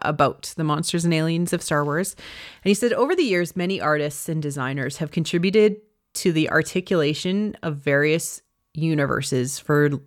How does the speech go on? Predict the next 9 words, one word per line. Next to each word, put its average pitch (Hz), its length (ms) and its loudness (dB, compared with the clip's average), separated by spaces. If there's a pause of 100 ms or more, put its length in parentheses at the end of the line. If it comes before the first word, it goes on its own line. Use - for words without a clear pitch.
(140)
of 147 180 4
Lucasfilm. 135 680 -2 (640)
Taking 240 360 4
their 226 120 4
cues 202 760 -2 (500)
from 175 220 -2
the 165 80 2
minimal 180 520 0
words 160 640 -2